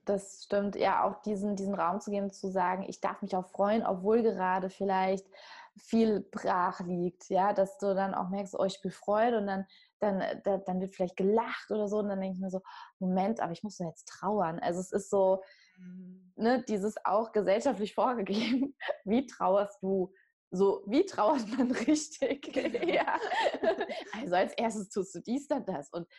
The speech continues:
Speaker 1: ja, nicht davon abweichen. Und das ist ja wieder das, wo, wo wir den Kreis ja auch schließen, dass diese Individualität so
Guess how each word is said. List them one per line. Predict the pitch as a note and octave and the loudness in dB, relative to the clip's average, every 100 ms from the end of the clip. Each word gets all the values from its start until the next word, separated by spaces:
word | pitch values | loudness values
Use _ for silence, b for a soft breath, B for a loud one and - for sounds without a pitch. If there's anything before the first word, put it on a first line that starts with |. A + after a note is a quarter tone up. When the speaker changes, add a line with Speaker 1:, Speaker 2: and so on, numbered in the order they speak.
| B - | B -6
Speaker 1:
ja, | F#3+ A#3 | -2 0
nicht | C#4+ C4 | 0 -2
davon | A3+ G#3+ | -2 -4
abweichen. | G#3+ - D#3+ C#3+ D#3+ F3+ | -8 -6 -4 -2 -4 -8
Und | E3+ F#3 B B _ | -10 -10 B B _
das | G#3 F#3+ | -4 0
ist | A3+ A3+ | -2 0
ja | G3+ | -2
wieder | G3+ G3 G3 | 0 0 0
das, | G#3+ - b b _ | -2 -6 b b _
wo, | G3+ G#3 G3+ | -4 -2 0
wo | F#3+ F#3+ | -2 -2
wir | |
den | F#3 F#3 | -2 -4
Kreis | - G3+ A3+ | -2 -2 -2
ja | - - | -2 -2
auch | F#3+ | -4
schließen, | - G#3+ G#3+ G#3+ A3 b _ | -4 -8 -4 -6 -8 b _
dass | G3+ G3 | -2 -2
diese | G#3+ F#3 | -2 0
Individualität | F3+ G3+ G#3+ G3 G3 F#3+ F3+ G3 - - B3+ A3+ F#3+ - - - | 0 0 -2 -2 0 0 0 -4 -10 -6 -2 0 0 -2 -10 -12
so | F#3+ F#3+ A3+ A3 G#3+ G3+ G3+ | -8 -2 0 2 2 0 0